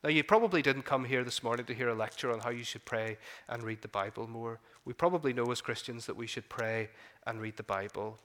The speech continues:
It doesn't sound that profound, does it? But our ancestors called those things the ordinary means of grace. You've maybe heard that phrase, the ordinary means of grace. Ordinary because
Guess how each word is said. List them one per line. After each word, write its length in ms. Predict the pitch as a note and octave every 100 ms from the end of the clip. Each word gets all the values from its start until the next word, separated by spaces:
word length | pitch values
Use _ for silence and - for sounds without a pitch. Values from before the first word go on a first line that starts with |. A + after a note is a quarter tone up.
| -
It 80 | B2+
doesn't 260 | C#3 D3
sound 360 | - A#2 G#2+ A2
that 280 | G#2+ G#2+ - - -
profound, 540 | - - B2+ A#2 C3
does 180 | C3 B2+
it? 140 | C#3 - - _ _ _ _ _ _ _ _ - -
But 100 | D#3+
our 220 | C#3 E3+
ancestors 640 | G#3+ C#3+ - A#2+ - A#2+ A2+
called 340 | - C3+ C#3
those 200 | C3+ A#2+
things 560 | - G#2+ G#2 A2 - - - - - _
the 140 | C3+
ordinary 600 | - D3 C#3+ D#3+ C3 A#2+ - - -
means 400 | B2+ B2 A#2+ B2
of 140 | -
grace. 320 | G#2+ G#2+ A2+
You've 100 | C3
maybe 180 | D#3+ D#3+
heard 220 | B2 B2+
that 200 | A#2+ A2+
phrase, 360 | - A2+ A2+ A2
the 140 | B2
ordinary 480 | B2 C3 C#3 B2 A#2 - - -
means 240 | B2 A#2+
of 100 | A#2
grace. 280 | - G#2+ A#2 -
Ordinary 400 | E3+ G3 G#3+ B3
because 460 | G#3+ - D#3+ D3+ -